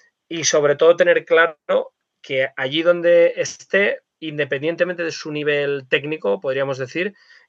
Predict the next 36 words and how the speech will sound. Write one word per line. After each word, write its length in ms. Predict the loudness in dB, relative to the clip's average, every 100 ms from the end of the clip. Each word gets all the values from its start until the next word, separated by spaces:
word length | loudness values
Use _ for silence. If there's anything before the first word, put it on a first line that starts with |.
| _
que 140 | 0
tenga 260 | 2 2 2
gente 300 | 0 -2 -2
que 100 | -2
se 160 | 0 2
vaya 200 | 4 4
a 40 |
preocupar 540 | 2 -2 0 2 2 0
por, 300 | -6 -8 -12
por 180 | -12
mi 140 | -8 -10
hijo, 340 | -10 -14 -16 _
¿no? 260 | -4 -4 -4
Y 140 | -10
que, 280 | -14 -14 -14
y 120 | -12
que 120 | -10 -10
mi 140 | -12 -16
hijo 260 | -10 -2
vaya 180 | 0 0
a 20 | -2
poder 180 | -2
hacer 320 | -2 -2 -4 -4 _ _ _
su 160 | -6
actividad, 540 | -6 -4 -2 4 4 2
se 140 | -8 -14
lo 120 | -8
vaya 140 | -4 0
a 40 |
pasar 300 | 0 0 0
bien 380 | 2 2 0 -6
y, 140 | -12 -14 -18 -16
y 160 | -12 -2
de 80 |
alguna 240 | 0 2 2
manera 360 | 4 4 4